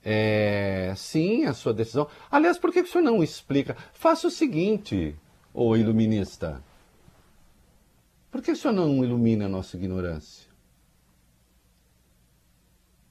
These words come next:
Mostre o que tem de diferente no caso do, do Fabrício. Porque uma diferença do Fabrício eu conheço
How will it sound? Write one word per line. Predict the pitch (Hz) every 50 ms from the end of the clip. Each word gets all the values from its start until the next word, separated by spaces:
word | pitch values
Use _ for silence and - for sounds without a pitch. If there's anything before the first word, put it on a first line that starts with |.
| _ _ _ _ _ _ _ _ _ _ _ _ _ -
Mostre | 165 170 196 233 262 294 - - 220
o | 185
que | 185 175
tem | 160 175 170 156
de | 143
diferente | 139 - - 143 135 143 156 160 160
no | 151 131 117
caso | - - 127 127 127 113 113 117
do, | 101 104 113 110 107 104 101 98 95 90 87 85 - _ _
do | - - 101 95 92
Fabrício. | 90 - 110 90 87 101 127 143 - - - _ _ _ _ _ _ _ _ _ _ _ _ _ _ _ _ _ _ _
Porque | - - - - 190
uma | 220 254 240
diferença | 196 214 214 - 156 135 127 143 156 131 - 117
do | 107
Fabrício | 110 - 139 120 113 131 165 160 - 240
eu |
conheço | 240 - 277 277 285 185 107 80 - - - - - -